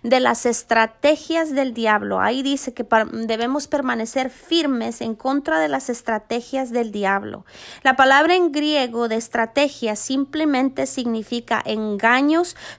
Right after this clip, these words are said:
trucos y artimañas. La, am, número un-, le-, el arma número uno que el enemigo usa en nuestra contra es engaño. Eso fue lo que hizo con Adán y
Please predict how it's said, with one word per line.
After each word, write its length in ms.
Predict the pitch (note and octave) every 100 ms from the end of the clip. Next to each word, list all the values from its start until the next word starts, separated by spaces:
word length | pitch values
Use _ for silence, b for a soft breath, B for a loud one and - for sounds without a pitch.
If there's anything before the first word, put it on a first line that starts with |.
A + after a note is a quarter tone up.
| _
trucos 640 | C4 D4 D4 - D#4+ -
y 160 | B3+ A#3+
artimañas. 1000 | A3 A3 G#3+ G#3 G3 G3+ G3 - F#3 - B B B
La, 600 | A#3 A#3+ A#3+ A#3 - - _ _ -
am, 460 | A#3+ A#3+ A#3+ A#3+
número 460 | C#4 F4 F#4 F#4+ F#4
un-, 280 | D#4 D#4 C4+
le-, 220 | C4 C4
el 100 | C4+
arma 300 | E4 F4 F#4
número 400 | E4 D#4+ E4 D4+
uno 340 | D4 D4+ B3+
que 80 | B3+
el 60 | A#3
enemigo 520 | A#3 A#3 C4+ D4 D4+
usa 440 | C#4+ D4 - D4 -
en 240 | B3 A#3+
nuestra 540 | B3+ C#4+ C#4 - D4+
contra 560 | D4 A#3+ A#3+ A#3 A#3+ -
es 380 | - A3+ B3 - -
engaño. 720 | G#3 G3 F3 F3+ F#3 E3+ F3+ B B
Eso 220 | C#4+ E4
fue 160 | D#4 D#4+
lo 160 | D#4+
que 120 | D#4+ C4
hizo 280 | C4 C#4
con 220 | C4+ C4 A3
Adán 280 | G#3+ A#3
y 140 | C#4